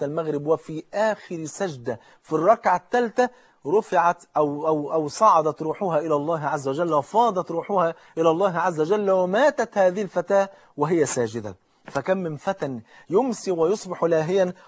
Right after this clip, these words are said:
وقد نسجت أكفانه وهو لا يدري. خامس حاجة من أسباب سوء الخاتمة حب الدنيا. حب الدنيا،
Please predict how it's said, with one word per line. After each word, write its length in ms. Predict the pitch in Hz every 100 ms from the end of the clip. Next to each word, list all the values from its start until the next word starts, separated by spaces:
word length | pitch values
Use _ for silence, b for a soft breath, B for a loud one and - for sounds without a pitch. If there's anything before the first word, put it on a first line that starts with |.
| -
وقد 340 | 131 151 135
نسجت 540 | 151 202 151 147 156 -
أكفانه 500 | - - 160 156 151
وهو 280 | 147 151
لا 160 | 131 123
يدري. 300 | 113 104 95 b b b
خامس 380 | - 277 247 -
حاجة 260 | - 196
من 120 | 170 175
أسباب 320 | 139 143 165
سوء 180 | - 190
الخاتمة 480 | 135 143 139 170 170 b b
حب 300 | - 185 127
الدنيا. 400 | 123 110 101 87 90 _ _ _ _ _
حب 240 | - 220 151
الدنيا، 440 | 131 185 147 135